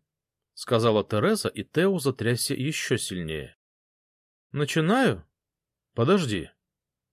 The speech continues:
Хайгер поднял руку вверх. Взглянул на свою любимицу, сидящую в инвалидном кресле. Сейчас её глаза горели,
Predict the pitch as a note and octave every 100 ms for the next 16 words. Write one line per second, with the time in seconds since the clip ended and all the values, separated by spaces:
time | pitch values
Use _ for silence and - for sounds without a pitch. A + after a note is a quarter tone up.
0 | _ - C3+ F#3+ E3 G2 - G#2 G2 C#3+
1 | B2+ A#2 - B2+ A2 F#2 - - _ _
2 | _ _ _ _ - G#2 A#2 D3+ G3 F3
3 | A#2+ - B2+ A2 G#2 G3+ G#3+ A#2+ - G2+
4 | G#2+ B2 F3 - F#3 E3+ A#2 A2 A2 C3+
5 | - A2 E2+ - - - _ _ _ _
6 | _ _ _ _ - G#2 G2 B2+ A#2 -
7 | A2 A#2 A2+ G#2+ B2+ C#3+ B2 C#3+ D3+ A2+
8 | D#2 C#2+